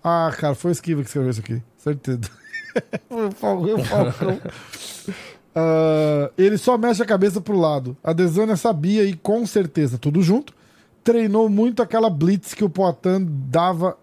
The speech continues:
encurralando ele na grade. E dessa vez, na grade, ele ficou com a base fechadinha, olhando entre as arestas, esperando um contragolpe.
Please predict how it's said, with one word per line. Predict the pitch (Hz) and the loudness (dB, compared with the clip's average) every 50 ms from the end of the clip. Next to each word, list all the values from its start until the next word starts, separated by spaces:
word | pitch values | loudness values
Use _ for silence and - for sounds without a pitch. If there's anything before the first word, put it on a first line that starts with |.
| _ | _
encurralando | - 202 214 214 185 - - 226 247 220 190 208 196 175 165 185 202 202 196 196 | -2 -2 0 -2 -2 -4 -4 -2 0 0 2 2 2 0 0 0 0 0 2 2
ele | 196 196 | 2 0
na | 190 190 175 | 0 -2 -2
grade. | 143 127 113 98 98 120 _ _ _ - | -2 -4 -4 -6 -8 -12 _ _ _ -2
E | 165 151 | 0 0
dessa | 147 156 139 - 175 170 | 2 0 0 2 0 0
vez, | 147 139 151 156 170 208 214 - - - | 2 2 2 2 2 0 -2 -6 -8 -4
na | - 175 202 208 196 | -2 0 0 0 0
grade, | 151 151 156 170 185 190 170 190 | 0 0 2 2 2 0 0 0
ele | 190 180 | -2 -2
ficou | - - 196 160 - 160 160 170 180 | -4 -6 -8 -6 -2 -2 -2 -2 -2
com | 165 - 175 180 | -4 -4 -2 -2
a | 170 | 0
base | 143 147 156 160 143 139 | 0 2 0 0 -2 -4
fechadinha, | - - 196 165 214 196 147 135 147 156 165 156 - - - _ _ - | -6 -6 -4 -2 -2 -4 -2 -2 -2 -2 -4 -4 -6 -12 -20 _ _ 0
olhando | 147 165 160 160 165 170 165 160 | 2 4 4 4 4 2 2 0
entre | 156 143 156 | 0 0 0
as | 147 127 147 | 0 2 2
arestas, | 151 139 135 143 156 175 170 - 214 202 180 | 2 2 2 2 2 0 0 -2 -2 -2 -2
esperando | 190 170 - - - 254 220 196 196 220 233 233 226 | -4 -6 -6 -2 0 2 2 4 2 2 2 0 0
um | 233 226 | -2 -2
contragolpe. | 202 226 220 208 220 190 143 123 113 - | -2 -4 -2 -2 -2 -2 -2 -4 -6 -8